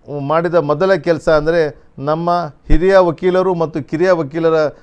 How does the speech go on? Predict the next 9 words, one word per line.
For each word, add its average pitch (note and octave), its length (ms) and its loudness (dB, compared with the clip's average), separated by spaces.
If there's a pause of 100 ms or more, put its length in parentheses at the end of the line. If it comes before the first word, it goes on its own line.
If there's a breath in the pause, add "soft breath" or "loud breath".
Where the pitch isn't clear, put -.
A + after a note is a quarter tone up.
(220 soft breath)
ಇತರ C#3+ 240 -4
ವಕೀಲರ F3 640 0
ಜೊತೆಗೆ D3 300 -8
ಸೇರಿಕೊಂಡು D3+ 760 0 (280 soft breath)
ಒಂದು G3+ 640 -6 (880)
ಜಿಲ್ಲಾ F3+ 320 4
ಒಕ್ಕಲಿಗರ F3 580 2
ವಕೀಲರ F3+ 540 0
ವೇದಿಕೆಯನ್ನು D#3+ 640 -2